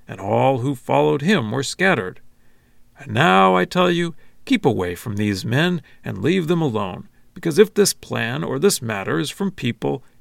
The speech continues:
it will be overthrown. But if it is from God, you will not be able to overthrow them,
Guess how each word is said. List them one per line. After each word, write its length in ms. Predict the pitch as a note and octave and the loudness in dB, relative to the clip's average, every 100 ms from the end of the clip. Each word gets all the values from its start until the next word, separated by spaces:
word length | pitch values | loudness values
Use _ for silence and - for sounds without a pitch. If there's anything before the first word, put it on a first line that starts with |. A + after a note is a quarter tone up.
| - | -6
it 260 | C3+ F3 - | -2 -2 0
will 120 | F3 | 0
be 160 | D#3 | 2
overthrown. 720 | C#3 D#3 D3+ - B2+ A#2 F#2+ - _ - - - | 2 2 2 0 0 0 -4 -14 _ -20 -20 -2
But 240 | G#3+ G#3 | 2 4
if 200 | F#3+ - | 4 4
it 120 | D#3 | 0
is 160 | B2+ A2 | 0 -4
from 320 | - F#2+ F#2 | -6 -8 -6
God, 600 | F2+ E3+ F#3 G2 F#2 F2+ - - _ - | -2 2 2 2 -4 -10 -16 -20 _ -18
you 180 | A2 C3 | -6 0
will 160 | G#3 C#3+ | 2 2
not 300 | E3+ A3+ A#2 | 2 0 -2
be 160 | A2 | -6
able 200 | G2 F#2+ G#2+ | -4 -6 -8
to 100 | - | -6
overthrow 600 | B2 A#2+ G#2 - F#3 C#3+ | -4 -2 -4 0 2 2
them, 280 | G2+ G2+ | 0 -6